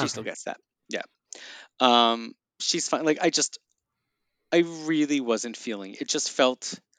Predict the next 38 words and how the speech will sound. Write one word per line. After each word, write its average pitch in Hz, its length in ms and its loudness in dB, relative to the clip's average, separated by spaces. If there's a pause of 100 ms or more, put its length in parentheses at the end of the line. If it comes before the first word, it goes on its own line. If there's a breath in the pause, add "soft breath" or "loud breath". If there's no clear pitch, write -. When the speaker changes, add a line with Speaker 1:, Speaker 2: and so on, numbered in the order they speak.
(400)
Speaker 1:
almost 123 640 -6
tedious. - 600 -12 (600 loud breath)
Speaker 2:
I 320 60 0
mean, 359 140 4
I'm, 320 120 6 (160)
I'm 302 120 6
just 466 180 -2
a 554 100 6
little 311 160 4
surprised. 247 320 2
Like, 240 160 2
I 277 140 6
know 302 200 2
that 277 180 2
Denzel 196 480 4
is, 180 160 -2
like, 170 200 -2
star 160 400 6
power, 143 480 8
right? 143 460 4
But 180 260 0
I'm 202 140 0
just 254 200 -4
a 339 40 -4
little 254 200 0
surprised, 220 480 -2
like, 175 140 -4
they 170 80 -2
have 170 220 -2
a 170 60 -4
full, 170 400 0
like, 165 240 -2
basically 170 500 -2
a - 140 -4
full 170 240 -4
cast 165 400 -4
of 135 160 -14
Brits - 480 -2